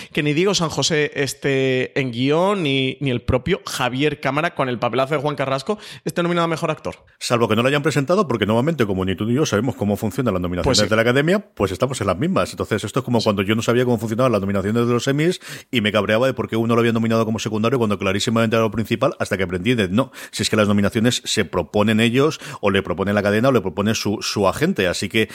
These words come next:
Speaker 2: si al final este está nominado como secundario es porque él mismo se ha presentado como secundario. Entonces, como
Speaker 1: Ujú.
Speaker 2: aquí tú, ni tú, tú ni yo sabemos a día de hoy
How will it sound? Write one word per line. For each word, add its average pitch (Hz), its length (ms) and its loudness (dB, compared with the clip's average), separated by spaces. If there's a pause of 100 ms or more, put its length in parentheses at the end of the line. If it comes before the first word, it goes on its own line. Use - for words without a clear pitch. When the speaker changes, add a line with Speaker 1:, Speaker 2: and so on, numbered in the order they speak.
(120)
Speaker 2:
si - 140 -6
al 95 80 0
final 110 320 0
este 117 220 -2
está - 100 -4
nominado 110 340 0
como 110 140 -2
secundario 110 480 0
es 127 60 -4
porque 98 400 0
él 104 100 0
mismo 110 260 2
se 127 100 -4
ha - 20 -2
presentado 98 340 -2
como 92 160 -4
secundario. 90 480 -6
Entonces, - 360 -2
como - 160 0
Speaker 1:
Ujú. 127 80 0
Speaker 2:
aquí 120 80 0
tú, 131 240 -2
ni 123 360 -2
tú, 113 180 0
tú 127 140 -2
ni 139 140 0
yo 135 100 2
sabemos 127 320 0
a 113 60 0
día 117 160 2
de 127 80 0
hoy 120 160 0